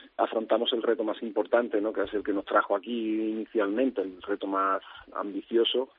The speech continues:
que es el de devolver a, a la selección nacional de Vietnam a un mundial, ¿no? Cosa que consiguió Bruno junto con su staff técnico, en el, en el que estaba Héctor Souto, como ya sabéis, en dos mil dieciséis, y bueno,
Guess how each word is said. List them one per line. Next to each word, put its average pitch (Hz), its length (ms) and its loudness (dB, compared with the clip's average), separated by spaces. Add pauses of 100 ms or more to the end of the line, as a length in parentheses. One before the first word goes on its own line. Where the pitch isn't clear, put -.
(360)
que 107 120 4
es - 120 0
el 104 140 -2
de 110 120 4
devolver 98 520 2
a, 92 440 0
a - 120 0
la 90 120 0
selección 95 380 -4
nacional 92 480 -4
de 92 100 -2
Vietnam 95 340 -2
a 104 60 0
un 98 120 -4
mundial, 92 440 -4
¿no? 107 140 -12
Cosa 98 320 -2
que 95 140 -6
consiguió 95 560 -4
Bruno 98 560 -6
junto 95 340 -8
con 92 380 -6 (500)
su 101 80 -4
staff - 260 -2
técnico, 110 600 -2
en 101 100 -8
el, 98 100 -6
en 95 300 -10
el 101 60 -4
que - 80 -8
estaba 92 420 -2
Héctor 95 240 -2
Souto, 110 300 2
como 92 160 -2
ya 92 120 0
sabéis, 107 300 0 (540)
en 117 200 0
dos 110 120 0
mil 117 180 0
dieciséis, 143 540 4 (160)
y 107 180 -2
bueno, 98 200 -2